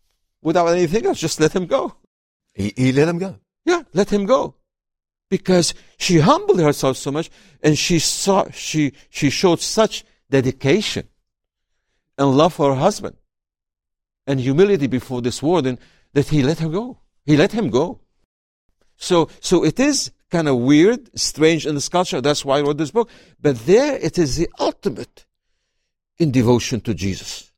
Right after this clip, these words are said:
Speaker 2: Culture is very strong, and I, I, I, I could wish that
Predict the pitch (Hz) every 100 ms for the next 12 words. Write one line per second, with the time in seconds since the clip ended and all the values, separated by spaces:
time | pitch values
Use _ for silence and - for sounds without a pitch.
0 | _ _ - 233 330 - 117 101 104 98
1 | 82 101 104 104 98 - - 101 98 90
2 | 87 90 - _ _ _ _ _ _ _
3 | - - - - - 135 135 - 135 131
4 | - 127 - 139 123 165 208 - 131 117